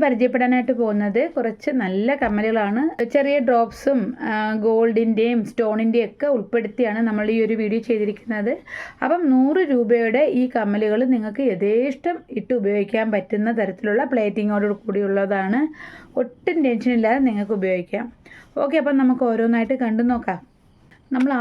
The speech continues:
ആദ്യം കാണുന്നത് ദാ ഇങ്ങനത്തെ ഒരു, ആ, കമ്മലാണ്. ഇത്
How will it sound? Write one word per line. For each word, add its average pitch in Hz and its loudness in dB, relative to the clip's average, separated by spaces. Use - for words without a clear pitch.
ആദ്യം 285 2
കാണുന്നത് 220 0
ദാ 220 -2
ഇങ്ങനത്തെ 254 2
ഒരു, 240 2
ആ, - 0
കമ്മലാണ്. 208 -2
ഇത് 262 -4